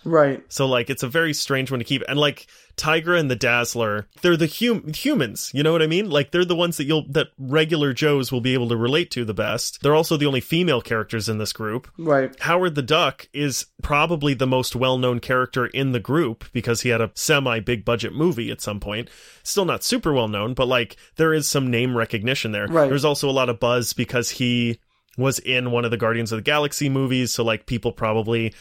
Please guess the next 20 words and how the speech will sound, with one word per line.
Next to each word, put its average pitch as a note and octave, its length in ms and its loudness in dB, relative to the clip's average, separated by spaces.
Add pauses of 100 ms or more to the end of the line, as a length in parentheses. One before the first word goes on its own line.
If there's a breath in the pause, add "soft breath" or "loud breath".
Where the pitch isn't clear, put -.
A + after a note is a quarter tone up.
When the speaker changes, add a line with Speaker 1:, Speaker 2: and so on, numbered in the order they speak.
(220 soft breath)
Speaker 2:
were A#2+ 120 0
like, C3+ 180 0
"Oh, A3 300 4
that's E3+ 240 -2
what C#3+ 100 -4
that B2 160 2
was. A2 180 0
It A#2 40 -4
was A2 80 -4
a A#2+ 80 -2
reference B2 340 -2
to B2 80 -4
a A#2 60 -4
comic B2 320 -4
called A2+ 240 -4
Howard A#2 240 0
the A2+ 60 -4
Duck," A2+ 300 -2
or G#2+ 60 -10
whatever. G#2 380 -6